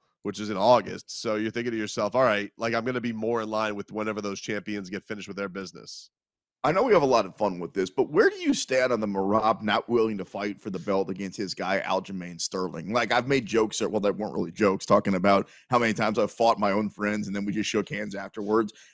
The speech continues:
Speaker 2: That's what dudes do. If there's so much money on the line and a belt on the line, it just, come on. It sucks that they're training partners, and it's, it's weird, Sometimes when I can't sleep at night, I don't count sheep, so I think about mixed martial arts,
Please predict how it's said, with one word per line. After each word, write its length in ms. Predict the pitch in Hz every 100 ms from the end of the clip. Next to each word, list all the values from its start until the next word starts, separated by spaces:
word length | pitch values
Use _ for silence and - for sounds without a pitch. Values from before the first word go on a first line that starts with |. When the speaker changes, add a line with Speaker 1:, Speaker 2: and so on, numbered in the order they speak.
| _
Speaker 2:
That's 180 | 240 254
what 160 | 214
dudes 320 | 165 226 180 131
do. 340 | 220 240 - -
If 140 | 165
there's 260 | 185 170 -
so 180 | 208 240
much 260 | 311 -
money 360 | 147 143 170 139 -
on 240 | 135 131
the 80 | 107
line 500 | 85 117 110 82 80 _
and 120 | 127
a 80 | 123
belt 460 | 95 - 127 151 - -
on 220 | 127 127
the 80 | 98
line, 500 | 95 107 101 98 98 _ _ _ _ _ _ - _
it 120 | 226 -
just, 220 | 349 - _ _ _ _ _ _ -
come 140 | 392
on. 340 | 392 175 110 - _ _ _ _
It 160 | 226 240
sucks 560 | - 262 349 285 -
that 80 | 220
they're 140 | 185 160
training 380 | 175 170 160
partners, 460 | 147 151 143 185 185
and 80 | 190
it's, 240 | 165 - - _
it's 180 | 190 180
weird, 560 | 139 120 247 196 196 277 _ _
Sometimes 380 | 226 269 254 214
when 80 | 196
I 40 |
can't 300 | 165 185 170
sleep 300 | - 165 190
at 80 | 123
night, 160 | 113 113
I 60 |
don't 140 | 127 123
count 240 | 143 92
sheep, 280 | - 139 117
so 140 | 113
I 60 | 101
think 220 | - 127
about 220 | 107 101
mixed 200 | 104 -
martial 400 | 107 110 101 92
arts, 280 | 101 151 -